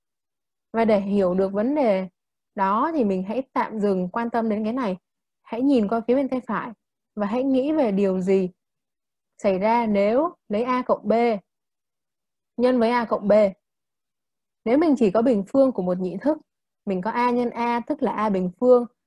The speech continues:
sau đó thì mình có A nhân B tức là cộng A nhân B. Rồi mình có B nhân A cũng là A nhân B. Và bây giờ mình có B nhân B hay là B bình phương.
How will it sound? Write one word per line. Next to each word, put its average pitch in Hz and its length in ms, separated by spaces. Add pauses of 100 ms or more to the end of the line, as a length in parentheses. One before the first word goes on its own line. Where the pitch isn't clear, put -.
(180)
sau 240 160
đó 233 140
thì 285 80
mình 185 180
có 202 60
A 233 100
nhân 233 260
B 220 40 (260)
tức 294 140
là 214 120 (140)
cộng 202 200 (100)
A 240 220
nhân 247 240
B. 240 40 (1700)
Rồi 214 160
mình 208 220
có 226 160
B 247 80
nhân 262 400
A 247 380
cũng 247 280
là 208 380 (320)
A 220 260
nhân 214 280
B. 202 40 (1300)
Và 220 140
bây 254 240
giờ 220 180
mình 190 300
có 208 380
B 233 60
nhân 247 380
B 226 60 (1040)
hay 208 160
là 196 60
B 190 60
bình 190 240 (100)
phương. 226 240